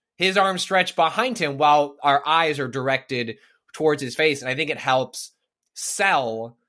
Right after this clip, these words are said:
something that is much more difficult to depict and buy in live action than it is in when it's, like, drawn with, you know, pencils or, or, or,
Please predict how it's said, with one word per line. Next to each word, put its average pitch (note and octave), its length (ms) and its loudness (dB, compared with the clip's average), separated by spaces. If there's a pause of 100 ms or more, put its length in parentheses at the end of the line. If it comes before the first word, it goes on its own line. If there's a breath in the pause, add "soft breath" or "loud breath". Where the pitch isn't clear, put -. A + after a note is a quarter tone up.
(260)
something C#3+ 480 -4
that C3 260 -2
is B2 440 -6 (280)
much D3 420 -4
more D3+ 180 -2
difficult C#3 600 -4
to C3 120 -8
depict - 680 -8 (340)
and B2 180 -4
buy A#2 540 0
in A#2 180 -6
live A2 300 -2
action A#2+ 480 -4
than G#2+ 160 -4
it G#2 240 -6
is G#2+ 400 -6
in G2+ 440 -8 (400)
when A#2 180 -4
it's, G#2+ 240 -4
like, G2+ 160 -2
drawn G#2 520 0
with, F#2+ 400 -4
you A2 120 -6
know, F#2 180 -2
pencils G#2+ 720 -6
or, F#2+ 340 -4
or, F#2+ 300 -6
or, G2 220 -6